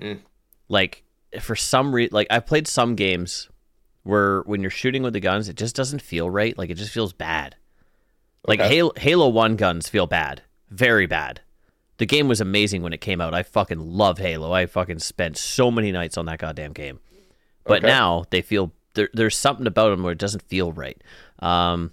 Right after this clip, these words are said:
Speaker 2: that Modern Warfare two that just came out on beta the other weekend that we were playing,
Speaker 1: Mm-hmm. Yeah.
Speaker 2: the guns in that felt fucking spectacular. Like,
Speaker 1: Yeah,
Speaker 2: they,
Speaker 1: you
Speaker 2: it
Speaker 1: said
Speaker 2: just
Speaker 1: they, uh,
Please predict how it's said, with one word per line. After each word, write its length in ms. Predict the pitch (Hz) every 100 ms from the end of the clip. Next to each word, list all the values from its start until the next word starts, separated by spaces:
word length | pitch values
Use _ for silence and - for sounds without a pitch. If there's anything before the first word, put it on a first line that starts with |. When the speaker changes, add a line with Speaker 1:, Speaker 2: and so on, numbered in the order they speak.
| _ -
Speaker 2:
that 160 | 104
Modern 380 | 101 110 120 107
Warfare 320 | 101 113 98
two 280 | 87 - 113
that 100 | 113
just 220 | 113 113
came 160 | - 104
out 140 | 113
on 140 | 110 85
beta 400 | 85 92 113 120
the 100 | 113
other 120 | 113
weekend 300 | 120 127 135
that 80 | 135
we 80 | 131
were 80 | 131
playing, 320 | 135 147 175 _ _ _
Speaker 1:
Mm-hmm. 340 | 139 156 190 - _ -
Yeah. 140 | 110
Speaker 2:
the 160 | - 107
guns 380 | 82 110 101 98
in 80 |
that 220 | 85 87 -
felt 200 | 80 -
fucking 420 | - 95 - 82
spectacular. 960 | - - - - 85 80 - 73 69 - _ _ _ -
Like, 120 | 98
Speaker 1:
Yeah, 60 | 143
Speaker 2:
they, 80 | 90
Speaker 1:
you 60 |
Speaker 2:
it 60 | 104
Speaker 1:
said 120 | 113
Speaker 2:
just 160 | 113 104
Speaker 1:
they, 520 | 101 107 104 98 98
uh, 120 | 98